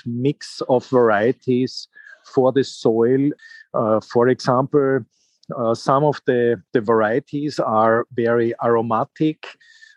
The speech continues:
Uh, you should not, uh, use a too high percentage of those. Some varieties fit better on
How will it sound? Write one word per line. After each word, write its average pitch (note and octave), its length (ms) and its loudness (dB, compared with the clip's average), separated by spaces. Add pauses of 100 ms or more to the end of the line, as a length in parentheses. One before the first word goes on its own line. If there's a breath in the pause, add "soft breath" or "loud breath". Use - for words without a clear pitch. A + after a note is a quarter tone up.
Uh, A#2+ 160 2
you C3 220 2
should D3 280 -2
not, C3 320 2 (160)
uh, C3+ 140 -6
use B2+ 500 2
a C3 80 4
too C#3+ 300 2
high A#2 480 0 (280)
percentage C3 680 -2
of B2+ 220 0
those. C3 540 0 (480 loud breath)
Some C3 260 -2
varieties B2 840 -2
fit B2+ 240 -4 (100)
better B2+ 320 0
on B2+ 400 0